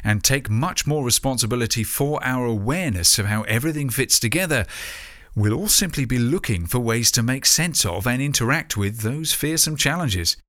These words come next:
To survive, we'll have to. And we'll likely find ourselves reaching for those new tools and getting on with it.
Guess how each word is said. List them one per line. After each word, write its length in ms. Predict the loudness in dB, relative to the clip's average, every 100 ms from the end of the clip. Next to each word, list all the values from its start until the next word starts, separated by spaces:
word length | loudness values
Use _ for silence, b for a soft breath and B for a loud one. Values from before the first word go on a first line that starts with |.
| _ _ -2
To 200 | 0 2
survive, 640 | 2 2 0 -2 -2 -4 -14 -20 -20 -4
we'll 220 | 0 0
have 260 | 0 0 0
to. 240 | 0 0 -4 _ _ _ _ _ _ 0
And 120 | 2
we'll 140 | 2
likely 280 | 0 0 -2
find 300 | -2 -2 0
ourselves 400 | 2 2 2 0
reaching 480 | -2 0 0 0 -2 B B B
for 140 | 0 2
those 260 | 2 0
new 320 | 0 0 -2
tools 600 | 0 0 2 0 0 0 -2 _ _ -2
and 260 | 0 0
getting 320 | 0 0 0 0
on 220 | 0 2
with 160 | 2
it. 240 | 0 0